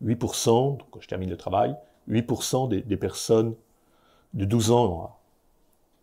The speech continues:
et plus n'ont pas le téléphone mobile. Quand on essaye de resserrer la classe d'âge, ce qui m'intéressait plus directement, c'est-à-dire les dix-huit vingt-neuf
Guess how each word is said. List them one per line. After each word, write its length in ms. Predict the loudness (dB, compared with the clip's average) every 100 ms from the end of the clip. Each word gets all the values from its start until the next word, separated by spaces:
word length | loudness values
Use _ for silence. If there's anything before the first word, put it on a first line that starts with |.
| _ _ _ _ -14
et 80 | -10
plus 520 | 0 0 0 -6 -14 _ _ -2
n'ont 160 | -2
pas 280 | 6 8 10
le 100 | 6
téléphone 560 | 0 -4 -4 -4 -6 -10 -6
mobile. 300 | -4 -4 -12 _ _ _ -20 _ _ _ _ _ _ _ _ _ _ _ -20 _ _ -20 -20 _
Quand 260 | 6 10 10
on 120 | 10
essaye 280 | 10 12 12
de 100 | 12
resserrer 380 | 10 10 12 12
la 80 |
classe 260 | 12 8 10
d'âge, 560 | 12 12 12 12 6 -2 -10 _ _ -20 -20
ce 120 | -10
qui 120 | -4
m'intéressait 480 | -2 0 -2 0 -2
plus 120 | 2
directement, 680 | 2 2 0 4 10 10 8
c'est-à-dire 340 | 6 6 8
les 100 | 6
dix-huit 380 | 4 2 6 6
vingt-neuf 720 | 8 6 8 10 10 10 6